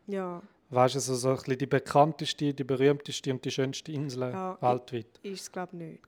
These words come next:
Speaker 2: Ich denk's auch nicht.
Speaker 1: Aber das ist auch ein bisschen, zum Beispiel, ich muss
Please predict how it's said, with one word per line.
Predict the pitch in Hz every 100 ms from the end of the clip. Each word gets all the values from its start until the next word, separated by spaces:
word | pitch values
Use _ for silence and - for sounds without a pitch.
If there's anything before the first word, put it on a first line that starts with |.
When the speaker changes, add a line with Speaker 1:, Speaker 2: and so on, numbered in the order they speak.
| -
Speaker 2:
Ich | -
denk's | 123 120 -
auch | 143
nicht. | 180 123 - _ _ _ _ - - - -
Speaker 1:
Aber | 208
das | 202 208
ist | 214 -
auch | 208 208
ein | 214 -
bisschen, | 220 208 208 - _ _ _ _ _ _ _ _ _ _ _ _ _
zum | - 240
Beispiel, | 277 269 254
ich |
muss | 226 214